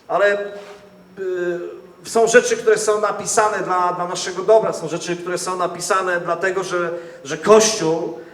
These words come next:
aby Kościół chronić, aby Kościół mógł się rozwijać. I apostoł, e, e, apostoł,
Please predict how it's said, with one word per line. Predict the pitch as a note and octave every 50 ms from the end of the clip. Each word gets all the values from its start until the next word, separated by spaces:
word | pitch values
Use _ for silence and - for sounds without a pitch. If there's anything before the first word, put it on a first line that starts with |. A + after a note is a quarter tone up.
| - -
aby | - - D#3
Kościół | - - A3 G#3+ G#3+ - G#3+ F#3
chronić, | D3+ - G3 G3 F#3+ F#3+ F#3 -
aby | E3+ D#3+ D#3+
Kościół | - G3+ G3+ - - - F#3+
mógł | F#3 F3+ F3
się | - G3+ F3+
rozwijać. | F3 F3 E3+ E3+ F3+ G#3+ G#3 F3+ B2+ G2 - - - - - - - - - - - - - _ _ _ - F#3
I | E3+ F#3
apostoł, | F#3 F#3 F3+ - - G#3+ G3+ G3 G3 F#3+ G3
e, | E3+ F3 E3+ E3 E3 E3 E3 E3 D#3+ D#3+ D#3 D#3 D#3+
e, | D#3+ E3
apostoł, | D#3 E3 F3+ F3 - G3+ F#3 F#3 F3+ F3 F3+ F3 F3 F3